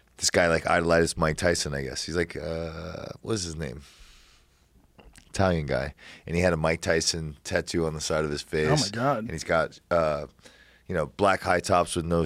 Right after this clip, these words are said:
Speaker 1: no socks and the black shorts. When we get in the ring, I'm like,
Speaker 2: Oh, my
Speaker 1: and this
Speaker 2: God.
Speaker 1: dude just looks not there, like, not there, you know?
Speaker 2: Like a bad cop?
Speaker 1: Like a bad cop. Like, you just see him on sight. Like, this guy's not all there, right? So, like, it, like, stares me down. I go back to the corner, and my coach,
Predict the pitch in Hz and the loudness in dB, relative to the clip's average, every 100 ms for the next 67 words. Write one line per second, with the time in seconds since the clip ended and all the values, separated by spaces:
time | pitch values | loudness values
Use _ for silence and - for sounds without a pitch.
0 | - - 90 80 - 90 107 95 - 82 | -2 -2 0 2 2 4 2 2 -2 -4
1 | 78 87 85 - - 80 78 - 80 82 | -2 2 0 0 2 2 2 -2 -2 -2
2 | 73 76 80 80 76 78 76 139 160 123 | 0 -2 0 -2 -2 -4 -2 0 0 0
3 | 87 90 139 113 104 82 101 92 - 92 | 0 0 4 4 4 2 2 2 2 0
4 | 92 87 - 80 87 85 62 - - 82 | 2 2 -2 -2 0 0 -2 -8 -4 -4
5 | 80 85 80 - 87 67 73 73 82 85 | -2 0 0 0 -2 -2 -8 -10 -10 -14
6 | _ 127 120 120 117 - 131 170 - _ | _ -4 0 0 -2 -2 -4 -6 -14 _
7 | _ _ - 78 67 - 80 101 - - | _ _ -12 -10 -6 -6 -6 -8 -8 -2
8 | - 92 85 90 101 - 123 120 117 113 | 0 2 0 0 0 2 4 4 6 4
9 | 113 - 160 123 90 87 90 - 117 104 | 4 4 6 6 2 0 0 4 4 6
10 | 101 107 131 113 107 139 135 82 - - | 4 6 8 6 6 6 6 2 -2 2
11 | 123 131 - - - - - - 127 120 | 2 2 -4 -12 -12 -10 -4 2 4 6
12 | 123 120 113 139 165 151 151 143 143 131 | 6 6 6 6 4 4 6 8 8 6
13 | 117 123 127 123 113 120 117 113 104 80 | 6 6 4 2 2 4 6 6 4 4
14 | 92 - 135 - | 2 6 4 4